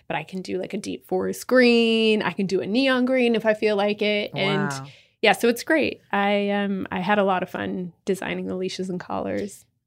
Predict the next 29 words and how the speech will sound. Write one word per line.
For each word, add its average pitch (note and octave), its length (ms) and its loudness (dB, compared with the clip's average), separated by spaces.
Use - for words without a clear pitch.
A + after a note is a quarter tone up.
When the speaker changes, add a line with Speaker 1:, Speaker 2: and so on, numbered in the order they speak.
Speaker 2:
I F3 100 2
love G3 280 4
the A3+ 80 4
creativity F3 720 0
you D#3+ 200 -2
put - 220 -2
into E3 280 -2
it C#3 140 0
'cause F3 160 4
it, E3+ 100 4
like, E3 240 4
really F3+ 300 6
brings E3 380 4
the D#3 120 0
personality D3 800 4
and C#3 140 0
matches C#3+ 480 0
the D3 80 -2
dog C3 400 2
and B3+ 240 6
the - 80 0
owner. F3+ 400 4
And E3+ 180 2
if F#3+ 140 4
I F4 200 8
ever A3+ 320 6
saw G3+ 260 4
a E3+ 40 4
dog E3+ 440 6